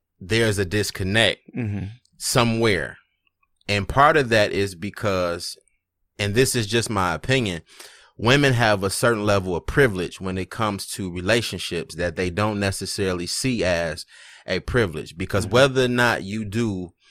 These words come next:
Speaker 1: a fair or a solid to a man, you'll still be treated like a lady no matter what.
Speaker 2: Mm.
Speaker 1: You know what I'm saying? Like,
Speaker 2: Mm-hmm.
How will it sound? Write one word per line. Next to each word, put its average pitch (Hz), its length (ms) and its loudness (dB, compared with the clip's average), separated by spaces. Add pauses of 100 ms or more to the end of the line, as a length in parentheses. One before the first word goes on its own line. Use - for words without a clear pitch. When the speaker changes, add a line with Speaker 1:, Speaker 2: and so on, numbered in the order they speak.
(260)
Speaker 1:
a 98 140 0
fair 117 600 2
or 101 220 0
a 90 140 0
solid 104 580 0 (840)
to 123 200 2
a 104 60 4
man, 95 680 0 (300)
you'll 127 320 4
still 120 320 2
be 107 180 -2
treated 127 300 2
like 95 200 2
a - 60 -2
lady 98 380 2
no 87 100 -6
matter 87 260 -2
what. 85 320 -2 (1000)
Speaker 2:
Mm. 98 340 -8
Speaker 1:
You 113 60 -2
know 120 120 2
what 117 100 2
I'm 110 120 -2
saying? 107 320 -2
Like, 104 300 4
Speaker 2:
Mm-hmm. 107 140 -12